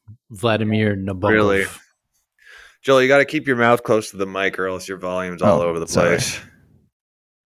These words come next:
Speaker 2: It's okay. It's your first time as a guest, and we will forgive you. Um,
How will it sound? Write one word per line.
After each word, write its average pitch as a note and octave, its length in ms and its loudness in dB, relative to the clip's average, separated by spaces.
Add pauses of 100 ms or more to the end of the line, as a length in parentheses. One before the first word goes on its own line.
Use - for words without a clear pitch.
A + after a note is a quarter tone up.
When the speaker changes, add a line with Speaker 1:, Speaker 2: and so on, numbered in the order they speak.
(640)
Speaker 2:
It's - 100 -12
okay. F#2 460 0 (260)
It's - 120 -14
your F#2 80 -4
first F#2 340 -2
time F2+ 360 -4
as F2 220 -4
a E2+ 60 -10
guest, D#2+ 560 -2 (500)
and E2 260 -14 (240)
we F2+ 120 -6
will F2 100 -4
forgive E2 340 -10
you. D#2+ 180 -12 (720)
Um, F#2+ 600 -2